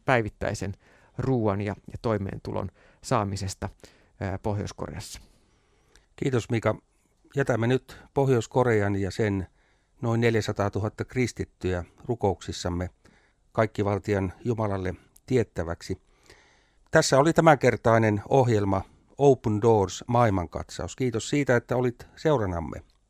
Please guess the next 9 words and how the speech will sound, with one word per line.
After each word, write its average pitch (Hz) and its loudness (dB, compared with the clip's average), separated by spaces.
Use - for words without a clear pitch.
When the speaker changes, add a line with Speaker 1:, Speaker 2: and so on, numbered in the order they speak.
Speaker 2:
Myös 147 4
sinä 165 6
voit 117 4
olla 104 2
mukana 113 2
tukemassa 113 2
vainottuja 98 0
kristittyjä. 95 -6
Osoitteessa 120 2